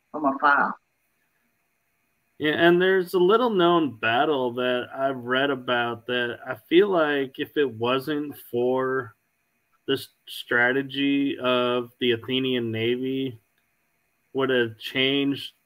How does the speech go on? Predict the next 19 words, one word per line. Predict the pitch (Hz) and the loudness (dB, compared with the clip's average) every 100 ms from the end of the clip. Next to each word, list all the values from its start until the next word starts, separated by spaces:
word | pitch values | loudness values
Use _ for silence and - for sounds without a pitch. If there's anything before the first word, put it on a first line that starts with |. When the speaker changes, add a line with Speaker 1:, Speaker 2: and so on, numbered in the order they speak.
| - | -8
Speaker 2:
the | 110 | -6
whole | 135 131 117 | -2 -2 2
outcome, | 120 131 - 147 143 143 143 139 | 2 0 -2 -4 -2 -4 -6 -6
and | 135 117 113 | -6 -4 0
that | 120 131 135 - | 4 4 4 0
was | 127 120 117 117 110 - - _ _ _ - | 2 4 4 2 -2 -8 -20 _ _ _ -20
the | _ | _
Battle | 127 139 127 | 2 4 2
of | |
Marathon. | 113 120 151 117 107 101 92 101 _ - - _ _ _ _ | -2 0 0 -2 -6 -8 -10 -14 _ -20 -20 _ _ _ _
I | 131 | 6
really | 151 139 165 196 | 6 8 10 8
Speaker 1:
Marathon. | 190 247 220 | 8 8 8
Speaker 2:
think | 151 | 8
the | - - - | -2 -10 4
Persians | 160 170 170 175 | 6 6 4 6
Speaker 1:
Yeah. | 190 | 6
Speaker 2:
would | 135 147 | 6 4
have | 131 | 2